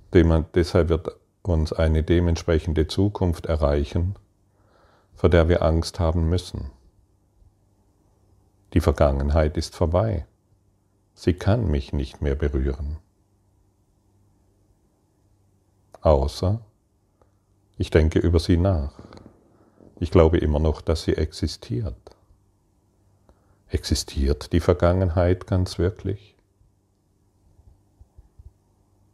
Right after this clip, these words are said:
Kannst du dir dessen ganz sicher sein? Oder sind es einfach nur Gedanken, die du als wahr akzeptierst und an die du glaubst und die du immer wieder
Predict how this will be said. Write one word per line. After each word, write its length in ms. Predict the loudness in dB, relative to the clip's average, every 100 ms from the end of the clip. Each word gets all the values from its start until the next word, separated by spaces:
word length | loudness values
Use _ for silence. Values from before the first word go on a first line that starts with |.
| _ _ _ _ _ _ _ _ _
Kannst 240 | 2 2 4
du 60 |
dir 160 | 4 4
dessen 340 | 4 2 2
ganz 360 | 2 4 2 2
sicher 280 | 0 4 2
sein? 480 | 4 2 2 -2 -8 _ _ _ _ _ _ _ _ _ _ _ _ _
Oder 160 | 4 6
sind 200 | 4 4
es 120 | 0
einfach 360 | 0 2 2
nur 180 | 2 0
Gedanken, 800 | 0 0 2 2 2 4 4 2 -2 -12 -20 -20 -20 _ _
die 140 | 4 6
du 380 | 6 6 4
als 380 | 4 0 0 2
wahr 320 | 4 6 6
akzeptierst 920 | 2 -2 -2 -4 -2 -2 2 2 2
und 120 | -2 -2
an 120 | -2
die 140 | -2
du 140 | -2 0
glaubst 560 | 2 4 4 0 -2
und 320 | -2 -2 -4
die 100 | -4
du 160 | 0 0
immer 640 | 2 2 4 2 2 0 0
wieder 480 | -2 2 4 2